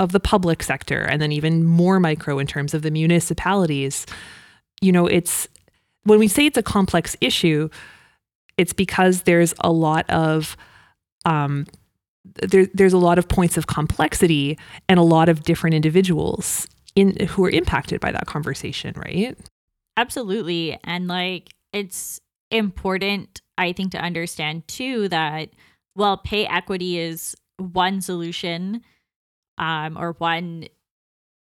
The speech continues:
Speaker 2: one positive thing that we can work towards,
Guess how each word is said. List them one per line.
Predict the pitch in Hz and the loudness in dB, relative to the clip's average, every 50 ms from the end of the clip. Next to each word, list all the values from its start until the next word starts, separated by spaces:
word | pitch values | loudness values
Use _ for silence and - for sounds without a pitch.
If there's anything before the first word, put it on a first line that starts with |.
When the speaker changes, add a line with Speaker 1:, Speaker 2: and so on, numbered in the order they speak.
| - 175 | -8 -2
Speaker 2:
one | 185 196 202 202 190 185 | 0 0 0 0 -2 -4
positive | - - - 180 180 185 190 190 185 180 180 175 - | -6 -4 -2 0 2 2 2 2 0 -2 -4 -6 -4
thing | - 185 180 175 180 175 | -4 -4 -2 -2 -2 -2
that | 170 147 | -4 -4
we | - 170 | -4 -6
can | 170 - 160 156 | -6 -6 -6 -4
work | 147 202 254 269 | -2 -2 -2 -2
towards, | - 185 160 156 160 156 160 160 156 160 160 147 - - - - | -4 -6 -4 -2 -2 -2 -2 -2 -2 -4 -4 -6 -8 -8 -10 -10